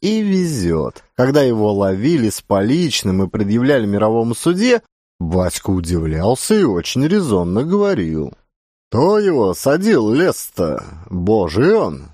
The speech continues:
А что касаемо того, что я вырублю лисину, выволоку её на своём хребте, да продам за восемь гривен. Ха-ха.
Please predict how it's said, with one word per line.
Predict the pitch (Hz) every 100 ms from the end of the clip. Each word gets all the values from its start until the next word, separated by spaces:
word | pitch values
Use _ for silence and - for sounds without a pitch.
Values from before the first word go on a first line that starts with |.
| _ _ -
А | 104 113 127
что | 104 - 143
касаемо | 156 143 147 143 139
того, | - 127 139 139
что | - 117
я | 120 120 117 104
вырублю | 117 127 117 120
лисину, | 120 123 - 240 254 160 98 87 82
выволоку | 82 127 180 220 233 - 233
её | 233 226
на | 214
своём | - 190 151
хребте, | - 147 113 - 117 92
да | 92
продам | 117 110 95 160 208
за | 208
восемь | 202 175 - 139
гривен. | 117 113 95 80 - _
Ха-ха. | 165 85